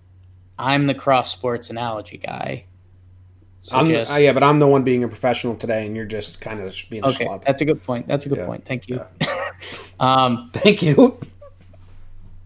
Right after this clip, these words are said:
Speaker 1: I've got a question for you.
Speaker 2: Love him.
Speaker 1: Aaron Hicks, play
Speaker 2: Yeah.
Speaker 1: at third, throws as hard as he can, hurts his arm.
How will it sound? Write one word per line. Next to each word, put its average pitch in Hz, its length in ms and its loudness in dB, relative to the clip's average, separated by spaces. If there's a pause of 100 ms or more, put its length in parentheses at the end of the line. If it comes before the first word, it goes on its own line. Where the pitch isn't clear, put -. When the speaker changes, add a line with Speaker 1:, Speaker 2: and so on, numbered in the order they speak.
(760)
Speaker 1:
I've 165 140 4
got 170 140 6
a 160 40 4
question 170 380 4
for 107 200 -10
you. 107 120 -16 (420)
Speaker 2:
Love 127 240 6
him. 160 220 2 (800)
Speaker 1:
Aaron 156 300 6
Hicks, 160 560 0 (180)
play 151 240 4
Speaker 2:
Yeah. - 80 2
Speaker 1:
at - 100 -10
third, 143 440 -2 (300)
throws 135 280 -2
as 123 100 -12
hard 139 240 2
as 127 80 -4
he 131 80 -2
can, 127 600 -4 (640)
hurts 135 320 -2
his 117 160 -8
arm. 101 140 -10